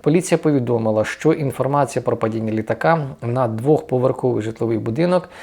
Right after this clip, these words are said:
на вулиці Жирню надійшла о п'ятій тридцять одна ранку. У літаку було четверо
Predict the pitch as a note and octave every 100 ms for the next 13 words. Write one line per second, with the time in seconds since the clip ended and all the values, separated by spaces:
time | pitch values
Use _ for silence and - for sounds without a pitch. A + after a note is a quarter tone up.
0 | - - B2+ C3 C#3 A#2 - A2 A#2 A#2+
1 | D3 F3 F3 D#3+ - _ - B2 A2 -
2 | C3+ D3+ - B2+ C#3+ D3 - B2 C3 C3+
3 | B2 - A2+ A2+ A#2+ A2+ A2+ G#2+ A#2 B2+
4 | C#3 C#3+ B2+ F#2+ F#2+ - - - - -
5 | C3+ C3+ - C#3 B2 B2 B2 - C3 C3
6 | B2 A#2+ A#2 G#2+